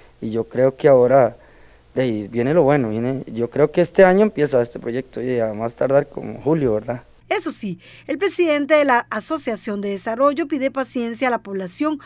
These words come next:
Speaker 2: por todo lo que se viene.
Speaker 1: Tiene que ir a la municipalidad, que le dan tres meses de permisos y un montón de requisitos que pide este gobierno.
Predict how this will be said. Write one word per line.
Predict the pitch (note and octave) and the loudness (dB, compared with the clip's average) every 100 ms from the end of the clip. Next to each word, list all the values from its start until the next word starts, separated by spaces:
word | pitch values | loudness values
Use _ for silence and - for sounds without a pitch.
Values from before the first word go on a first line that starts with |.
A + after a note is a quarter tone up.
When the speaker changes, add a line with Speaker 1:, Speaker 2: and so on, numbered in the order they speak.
| - - | -20 -18
Speaker 2:
por | - A#3 | -8 -4
todo | D#4 F4+ G4+ | -2 0 0
lo | A#3 F#3+ | 0 0
que | C#4 | -2
se | C4+ A3 | -2 -6
viene. | G3+ G#3 F#3 E3 _ _ - | -4 -4 -4 -8 _ _ -6
Speaker 1:
Tiene | A#2 | -6
que | A#2 | -2
ir | C3 | 2
a | |
la | B2+ | 2
municipalidad, | C3 B2+ - C#3+ D3 D3+ D#3+ D#3 D#3+ | 2 -2 2 4 6 8 10 8 6
que | B2+ | 2
le | A#2+ | 0
dan | A#2 | -2
tres | A2+ C3 B2+ - - | -2 -2 -4 -8 -4
meses | C#3 C#3 C3+ C3+ | 0 0 0 -2
de | C#3 | -2
permisos | C#3+ C#3+ D3 D#3 D#3 D3 C#3+ B2 | -2 -2 0 0 0 0 -4 -2
y | |
un | B2 | -2
montón | C3+ C#3 D3 | -2 -2 -2
de | D3+ | 0
requisitos | D3+ D3 - D#3 D#3 F#3 - - - - - - | 2 0 0 -6 -4 -6 -8 -20 -20 -20 -20 -4
que | C#3 | -4
pide | - B2 C3+ | -2 0 0
este | C3 C#3+ | 0 -2
gobierno. | C#3+ F3 F#3+ | 2 4 4